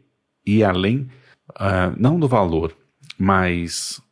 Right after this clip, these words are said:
das pessoas quando vão analisar o valor das outras, e além desse,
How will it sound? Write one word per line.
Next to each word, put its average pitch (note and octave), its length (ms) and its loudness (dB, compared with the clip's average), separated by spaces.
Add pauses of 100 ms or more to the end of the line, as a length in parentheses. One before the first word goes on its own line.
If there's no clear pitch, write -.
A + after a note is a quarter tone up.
(300)
das F#2+ 280 0
pessoas A#2 460 0
quando G#2 260 -2
vão F#2 180 2
analisar E2+ 800 -2
o F2 100 -8
valor E2 300 0
das E2 240 -8
outras, G2 580 -4 (800)
e A2 200 2
além A2 320 -2
desse, G2+ 640 -4